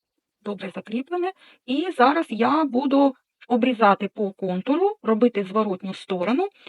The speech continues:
а також обрізати, м, точніше, обшивати ось такого кольору бісером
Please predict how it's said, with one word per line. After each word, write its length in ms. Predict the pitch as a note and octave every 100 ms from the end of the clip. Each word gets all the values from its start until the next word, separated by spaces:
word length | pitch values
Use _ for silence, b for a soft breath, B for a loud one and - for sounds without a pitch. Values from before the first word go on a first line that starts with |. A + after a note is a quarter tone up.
| B -
а 200 | D4+ G4
також 420 | B3 B3 D#4+ -
обрізати, 640 | A#3 G#3+ A3+ A3+ B3+ C4+ A#3+ - _
м, 760 | G#3+ G3+ G3 G3 G3 F#2+ F#2 - _ _ _ _ _ _ _ _ _ _ _
точніше, 800 | A3+ A3+ A#3 G#3+ G3 F#3+ F3+ F3+ - _ _ _ -
обшивати 720 | A#3+ - B3+ B3 E4 E4 E4 - _ _ _ _ _ _ _
ось 160 | - D4
такого 340 | G#3 A#3 B3
кольору 380 | G#3 A3+ C4 B3+
бісером 500 | F3+ F#3+ - A#3+ D4